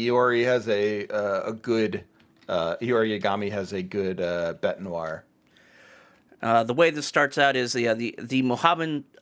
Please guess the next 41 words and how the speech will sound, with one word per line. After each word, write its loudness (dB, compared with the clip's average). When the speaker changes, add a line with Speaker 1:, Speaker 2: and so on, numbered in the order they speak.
Speaker 2:
Mohammed -2
bin 2
Salman 0
Charity -2
Foundation. -2
That's -14
a -20
good -4
name. -8
I -8
wonder 0
what 0
he -6
uses -6
that -4
charity -8
money -14
for. -14
Speaker 1:
<laughs> -20
We -8
should, -6
uh, 6
Speaker 2:
You -10
think -4
Speaker 1:
I 6
Speaker 2:
they 2
Speaker 1:
should 4
have 4
called 6
Speaker 2:
buy 2
Speaker 1:
the 0
Patreon 0
that. -6
I, 2
I, 4
it -4
was -2
a 2
missed 2
opportunity. 0
<laughs> -20